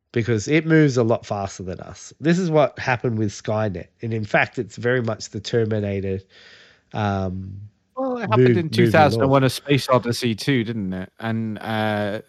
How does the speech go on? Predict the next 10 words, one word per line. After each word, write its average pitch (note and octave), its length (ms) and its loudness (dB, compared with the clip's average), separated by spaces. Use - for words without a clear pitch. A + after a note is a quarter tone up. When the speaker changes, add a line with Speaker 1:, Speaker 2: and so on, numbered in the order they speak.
Speaker 2:
the B2+ 180 4
A B2 140 6
I A2+ 160 6
started A2+ 500 0
eavesdropping A#2 720 0
on A2 220 -2
conversations A2+ 1200 -2
and F#2+ 120 -6
started G#2 380 0
making, G#2+ 520 0